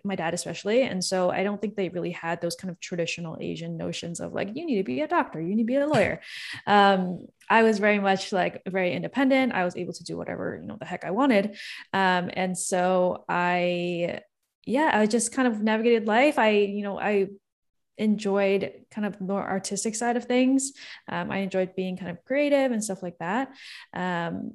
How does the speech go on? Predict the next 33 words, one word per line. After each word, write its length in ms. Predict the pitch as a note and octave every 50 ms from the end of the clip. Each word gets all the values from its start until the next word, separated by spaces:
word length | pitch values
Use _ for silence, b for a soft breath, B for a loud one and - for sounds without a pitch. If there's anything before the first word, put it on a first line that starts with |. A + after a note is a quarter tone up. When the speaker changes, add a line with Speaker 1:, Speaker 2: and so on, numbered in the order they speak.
| - _ _ -
Speaker 1:
so 180 | G#3 - A#3 A3 -
even 220 | C4 C4 D4 C#4+
though, 260 | B3+ C4 B3+ B3+ B3 B3
you 140 | A#3+ A3+
know, 180 | A3 G#3+ G3+ F#3+
it 160 | - - G#3+
felt 260 | G#3+ - B3 A#3+ G#3
like 140 | F#3+ G#3+ G#3+ -
everyone 300 | G#3 G3 G3+ G#3+ G#3 G3+
was 140 | F#3+ F#3+
doing 240 | - F#3+ F3+ F3 F3
math, 320 | F3+ F3 E3+ E3+ E3+ E3+ -
science, 480 | - - E3+ E3+ E3+ E3+ F3 E3+ E3+
all 100 | - - E3+
that 140 | F3+ F3
kind 140 | - G3+ G3
of 40 | G3+
stuff, 320 | - G#3 G#3+ A3+ A#3+ -
like, 260 | - G3+ E3+ E3 - _ _ _ _ _ _ _ -
sure, 320 | - - - D4+ D4+ D4+
it 120 | C#4 C4+ C4+
was, 380 | B3+ A#3 G#3+ - - - - -
like, 240 | - G#3 G3+ G3+ - - - -
I 80 | A3+ A3
thought 240 | A3 - G#3 G3+
I 80 | G3+ G3
was 180 | G3 F#3+ F#3+ - - - - - - - - _ _ _
pretty 320 | - - - E3 E3+ E3+ F#3+
good 180 | F#3 G3+ G3
at 160 | G#3 G#3+ A3+ B3+
it, 240 | C4 C#4 C4+ - - - _ _
and, 540 | - F3+ F3+ F3 E3+ E3+ E3+ E3+ E3+ E3+ - B B B B B B B B B _ -
um, 580 | - E3+ E3+ E3 E3 D#3+ E3+ F3+ F#3+ G3+ -